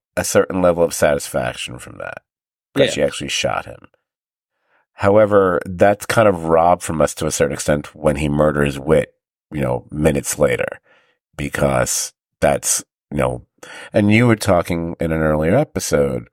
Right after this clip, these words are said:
Speaker 1: uh, earlier podcast about, "Oh, we haven't, you know,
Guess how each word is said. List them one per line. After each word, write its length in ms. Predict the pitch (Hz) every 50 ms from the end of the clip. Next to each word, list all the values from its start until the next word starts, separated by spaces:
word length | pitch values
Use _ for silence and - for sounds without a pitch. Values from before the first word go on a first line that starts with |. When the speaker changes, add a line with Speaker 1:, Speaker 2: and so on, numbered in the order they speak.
| _ -
Speaker 1:
uh, 60 | -
earlier 480 | 73 71 73 73 69 78 78 76 73 71
podcast 680 | - - 117 135 147 - - - 73 69 67 - - - _ _ - - _ _ _
about, 260 | _ - 78 76 - - _ _ -
"Oh, 180 | - 147 135 104
we 200 | 78 76 82 87
haven't, 420 | 104 110 107 110 113 107 110 - _ _ _ _ _ _ _ _ -
you 60 | 110 104
know, 380 | 101 101 98 - - 98 -